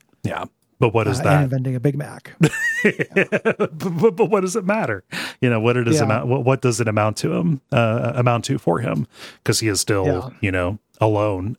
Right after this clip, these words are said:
Speaker 1: uh, in, alone in this village with nowhere to go. You know, Arc asked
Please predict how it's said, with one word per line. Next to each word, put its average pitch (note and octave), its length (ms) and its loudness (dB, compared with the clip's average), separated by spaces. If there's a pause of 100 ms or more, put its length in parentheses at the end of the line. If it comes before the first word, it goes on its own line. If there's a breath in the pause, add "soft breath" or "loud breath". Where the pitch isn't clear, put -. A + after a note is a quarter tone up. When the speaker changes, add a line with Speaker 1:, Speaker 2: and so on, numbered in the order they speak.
Speaker 1:
uh, G#2+ 220 2
in, B2+ 280 -4
alone G2+ 360 0
in F#2+ 80 -6
this F2+ 160 -2
village G#2+ 520 -2
with G2 440 -4
nowhere F#2 320 0
to F2 80 -4
go. C#3+ 480 -2 (580 loud breath)
You A2+ 80 4
know, G#2 220 0
Arc A#2+ 240 2
asked G2+ 420 -2